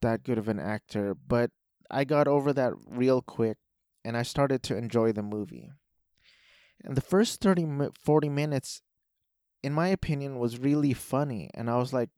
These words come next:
"This is exactly what I needed." I was looking for a Catholic comedy. And this movie was delivering. Um, here's the other cast. Jackie Weaver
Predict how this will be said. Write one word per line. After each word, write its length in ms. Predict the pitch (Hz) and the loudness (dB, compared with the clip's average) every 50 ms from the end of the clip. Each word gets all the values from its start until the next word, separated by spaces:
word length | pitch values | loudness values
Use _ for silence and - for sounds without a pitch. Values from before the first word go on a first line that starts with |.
| _ _ _ - | _ _ _ -4
"This 220 | - 151 151 - 160 | -2 -2 -2 0 -2
is 120 | 139 123 | -2 0
exactly 480 | 120 110 113 120 117 120 120 - 131 120 | 0 0 2 2 2 2 2 0 0 2
what 160 | 113 113 104 | 2 2 2
I 100 | 104 101 | 0 -2
needed." 460 | 104 110 123 123 123 117 120 117 107 - - | -2 -2 -2 -2 -2 -4 -6 -8 -8 -8 -4
I 60 | - | -2
was 180 | 107 110 107 120 | -2 -2 -2 0
looking 300 | 117 117 - - 113 107 | 0 0 0 0 -6 -4
for 160 | - - 95 | -2 -2 -2
a 60 | 95 | -4
Catholic 480 | - - 110 107 110 - - - _ - | -4 -6 -6 -6 -6 -6 -12 -16 _ -16
comedy. 640 | - - 120 120 120 117 110 117 113 117 139 147 _ _ _ _ _ _ _ _ _ _ _ _ _ _ _ _ _ _ _ _ _ _ _ _ _ _ _ - | -12 -10 -10 -8 -6 -4 -4 -4 -6 -8 -10 -14 _ _ _ _ _ _ _ _ _ _ _ _ _ _ _ _ _ _ _ _ _ _ _ _ _ _ _ -6
And 400 | - 120 123 123 127 127 127 117 | -4 -2 0 0 -2 -2 -2 2
this 300 | 139 147 147 147 - - | 2 2 2 2 0 0
movie 300 | 147 151 156 147 147 143 | 2 2 4 4 4 4
was 260 | 135 131 127 123 117 | 6 6 6 4 4
delivering. 680 | 123 139 135 123 139 143 135 139 107 82 69 62 - _ _ _ _ _ _ _ _ _ _ _ _ _ _ _ - - - _ _ _ _ _ - - - - - _ _ _ _ _ _ _ _ _ _ _ _ _ _ _ _ - | 4 4 6 6 6 4 4 2 -6 -8 -8 -10 -14 _ _ _ _ _ _ _ _ _ _ _ _ _ _ _ -20 -20 -20 _ _ _ _ _ -20 -20 -20 -20 -20 _ _ _ _ _ _ _ _ _ _ _ _ _ _ _ _ -14
Um, 320 | 110 107 104 104 101 98 - - - | -10 -10 -8 -8 -10 -12 -14 -14 -14
here's 260 | 127 - 147 147 131 - | -8 -2 -2 -2 -2 -2
the 80 | - | -2
other 180 | 85 113 113 110 | 0 0 0 0
cast. 380 | - - 113 101 101 98 - | -2 -4 -6 -4 -4 -6 -6
Jackie 380 | - - 123 120 127 - - 127 | -2 -2 0 0 -2 -4 -6 -6
Weaver 640 | 117 113 123 123 127 117 127 127 123 123 135 135 | -4 -2 -2 -2 0 0 0 0 0 -2 -4 -8